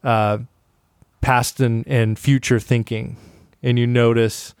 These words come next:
um, your judgments and your evaluations and your analysis. So this technique of mindfulness, purposeful attention, present moment without judgment, inevitably leads to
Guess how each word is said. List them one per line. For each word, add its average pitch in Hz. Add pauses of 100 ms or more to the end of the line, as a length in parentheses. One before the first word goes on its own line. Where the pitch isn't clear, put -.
(560)
um, 107
your 131
judgments 123
and 113
your 110
evaluations 104
and 101
your 98
analysis. 98 (580)
So 113 (260)
this 123 (760)
technique 151
of 123
mindfulness, 120
purposeful 123
attention, 113
present 110
moment 107
without 107
judgment, 107 (320)
inevitably 131
leads 123
to 110